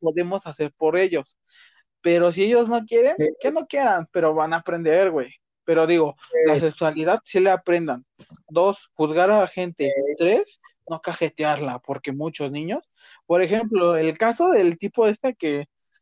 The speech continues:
Speaker 1: que
Speaker 2: Sí, sí, sí.
Speaker 1: era de Disney y todo este pedo, que sí parecía pinche perturbador este güey, no, ni me acuerdo de su nombre, quería con morras menores que él, y yo dije, "¿Qué pedo? ¿Qué pedo? ¿Qué pedo?". Yo hasta me quedé,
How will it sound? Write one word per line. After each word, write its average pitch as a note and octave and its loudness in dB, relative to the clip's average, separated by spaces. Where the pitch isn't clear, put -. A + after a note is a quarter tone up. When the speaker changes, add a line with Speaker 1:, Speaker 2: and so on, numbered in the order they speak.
Speaker 1:
que E3 2
Speaker 2:
Sí, E3+ 4
sí, E3 6
sí. - -
Speaker 1:
era F#3+ 4
de C3+ -4
Disney F3 -6
y C3+ -12
todo D3+ -6
este E3+ -12
pedo, D#3+ -4
que D3 -4
sí D#3 -8
parecía D#3+ 0
pinche F3 -6
perturbador D3 0
este - -4
güey, D#3+ 2
no, E3 2
ni E3 -6
me D3 -4
acuerdo E3+ -4
de E3 -4
su D#3+ -14
nombre, D3 -4
quería C#4 0
con D#4 -2
morras D#4 0
menores F4 0
que F4+ 0
él, E4+ 2
y C4 -2
yo A#3+ 0
dije, A3+ -8
"¿Qué G3 -2
pedo? G3 2
¿Qué D3 -6
pedo? F3 0
¿Qué - -16
pedo?". G3 -2
Yo D3+ -6
hasta F#3 -10
me D#3+ -10
quedé, D#3 -4